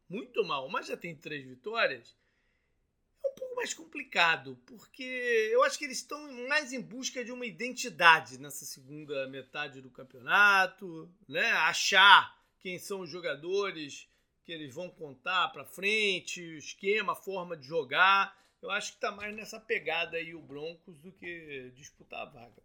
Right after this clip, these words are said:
Posso tá muito, muito enganado e eles surpreenderem. Olhando aqui a tabela futura de, de jogos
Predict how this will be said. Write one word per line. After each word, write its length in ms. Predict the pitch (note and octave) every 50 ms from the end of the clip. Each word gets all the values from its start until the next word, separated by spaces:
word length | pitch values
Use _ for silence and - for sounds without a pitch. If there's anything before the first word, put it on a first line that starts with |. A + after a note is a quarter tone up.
| _ _
Posso 380 | - C#3+ C#3 D3+ D#3 - - -
tá 120 | - F#3+
muito, 220 | F3 E3 F#3 - _ _ _ _ _ _
muito 280 | G3 F3 G3+ G3 G3+ A3
enganado 460 | A#3 C4+ D4 A3 F3+ D3 D3+ D#3 D3+
e 40 | E3
eles 160 | F3+ F#3+ -
surpreenderem. 760 | - A3+ G3+ _ - G#3+ A#3 C4 A#3+ F3+ C#3 A2+ A2+ A2 A2 _ _ _ _ _ _ _ _ _ _ - - - -
Olhando 540 | - - D4 D4 C#4 F4+ F#4+ F#4+ F#4 D#4+
aqui 580 | C4 G#3 - - - - A3 G3+ F3 C#3+ A2+ - - _ _ _ _ -
a 100 | F#3 F#3+
tabela 460 | - G#3 F3+ F3 E3+ F#3+ G3 G3 F#3
futura 420 | - - G3 F3+ - G3 G3+ F3+ E3+
de, 220 | C#3+ D3+ D#3 - _ _ _ _ _
de 220 | - D3 D#3 E3 D#3+
jogos 840 | D#3 F3 G3+ A3+ A3 F#3+ C#3+ A2 A2 - - - - - -